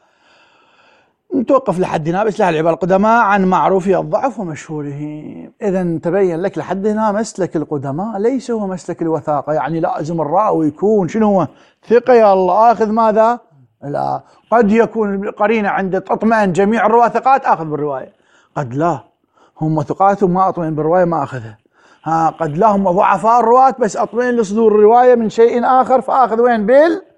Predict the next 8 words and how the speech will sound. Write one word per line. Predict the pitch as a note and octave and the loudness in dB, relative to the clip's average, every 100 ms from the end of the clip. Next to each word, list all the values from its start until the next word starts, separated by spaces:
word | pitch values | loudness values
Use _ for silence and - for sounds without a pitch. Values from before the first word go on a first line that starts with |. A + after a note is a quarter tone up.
| _ _ _ | _ _ _
بالرواية. | D3+ D#3 D3 C#3+ D3+ - D#3 D3+ - - | -2 2 2 2 -2 -8 -12 -16 -14 -8
وضحت | D3+ B2+ D#3+ | -6 -4 -4
الفكرة؟ | D#3+ F3+ G3+ A#3+ C#4+ - _ _ _ - | -2 -2 2 2 0 -4 _ _ _ -8
ها، | D3+ D3+ C#3+ C3+ | -4 -2 -4 -6
لهذا | D3+ D#3 G#3 A3+ F#3+ | -4 0 2 2 0
يقول | E3 E3+ | -2 -2
السبب | D#3 - F#3+ A3 A3 | -4 -4 0 0 0
إحنا، | F3 E3 G3 A3+ | -6 -6 -6 -6